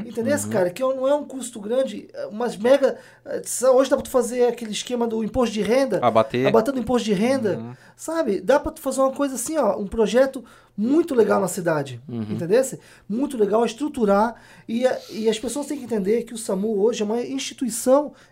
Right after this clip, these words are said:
Speaker 1: importante que salva vidas.
Speaker 2: Uhum.
Speaker 1: Né? Que
Speaker 3: Pô,
Speaker 1: salva
Speaker 3: duas
Speaker 1: vidas.
Speaker 3: coisas que eu queria perguntar, porque tu falou da questão do,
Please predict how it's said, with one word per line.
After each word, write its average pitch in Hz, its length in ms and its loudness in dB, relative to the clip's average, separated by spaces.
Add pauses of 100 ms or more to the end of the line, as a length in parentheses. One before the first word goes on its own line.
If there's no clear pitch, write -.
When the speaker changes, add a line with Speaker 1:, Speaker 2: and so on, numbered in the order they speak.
Speaker 1:
importante 285 840 2 (280)
que - 120 -4
salva 175 600 2
vidas. 202 640 -2
Speaker 2:
Uhum. 110 300 -4 (300)
Speaker 1:
Né? 220 220 -6 (120)
Que - 100 -20
Speaker 3:
Pô, - 100 -2
Speaker 1:
salva 147 140 4
Speaker 3:
duas 160 180 8
Speaker 1:
vidas. 185 100 0
Speaker 3:
coisas 175 260 4
que - 80 0
eu 165 40 2
queria 160 200 -2
perguntar, 156 340 0
porque 156 160 -6
tu 143 80 -8
falou 147 240 4
da 143 140 0
questão 143 320 -6
do, 139 580 0